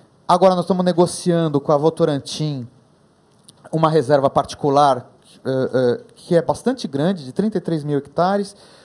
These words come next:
grudado em Jurupará, que é um parque espetacular, com a conexão pra Jureia. Vamos pra frente? Aqui a foto de satélite, esse parque novo. Vamos pra frente.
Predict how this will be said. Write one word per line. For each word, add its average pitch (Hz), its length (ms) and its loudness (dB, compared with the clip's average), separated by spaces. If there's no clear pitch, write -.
grudado 170 360 4
em 170 60 -4
Jurupará, 160 500 2
que 165 100 -8
é 170 40 -2
um - 20 -8
parque 156 240 0
espetacular, 190 720 0
com - 100 0
a 202 40 4
conexão 190 540 -2
pra 180 100 0
Jureia. 143 400 -4
Vamos 190 160 0
pra 175 120 0
frente? 240 500 -4
Aqui 175 360 -2
a 151 80 4
foto 156 320 0
de - 80 -16
satélite, 143 580 -2
esse - 140 -8
parque - 320 0
novo. 220 480 2
Vamos 147 160 -4
pra 147 140 0
frente. 240 500 -4